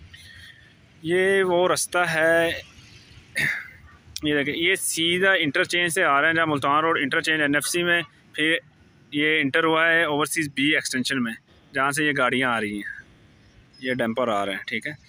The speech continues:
फिर ये इस टाइम ये जो मशीनरी खड़ी है, ये खड़ी है ओवरसीज़ सी में और तला ब्लॉक में, ठीक है। ये तला ब्लॉक वाला एरिया है। फिर इस, इस तरफ हम चलते हैं जी, ये आ गए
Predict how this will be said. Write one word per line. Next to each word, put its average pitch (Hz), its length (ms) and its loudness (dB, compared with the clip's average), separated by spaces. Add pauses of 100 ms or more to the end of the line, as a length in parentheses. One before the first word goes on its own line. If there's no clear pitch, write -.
(300)
फिर 160 120 -2
ये 175 200 2 (160)
इस 165 140 -2
टाइम 180 220 2
ये 175 320 2
जो 160 140 -2
मशीनरी 151 400 0
खड़ी 165 240 0
है, 165 140 4
ये 165 100 2
खड़ी 160 180 0
है 160 60 2
ओवरसीज़ 156 400 0
सी 135 320 0
में 104 140 -2 (800)
और 139 120 -2
तला 156 280 0
ब्लॉक 117 340 0
में, 101 100 -8 (240)
ठीक 135 160 -8
है। 196 80 -4 (240)
ये 147 120 -2
तला 143 200 0
ब्लॉक 131 380 0
वाला 123 220 0
एरिया 107 380 -4
है। 95 120 -6 (1400)
फिर 151 140 -8 (180)
इस, 180 460 -4
इस 175 200 -4
तरफ 185 320 0
हम 165 120 0
चलते 143 320 -2
हैं 160 200 2
जी, 160 440 0 (200)
ये 165 220 0
आ 151 140 4
गए 135 280 0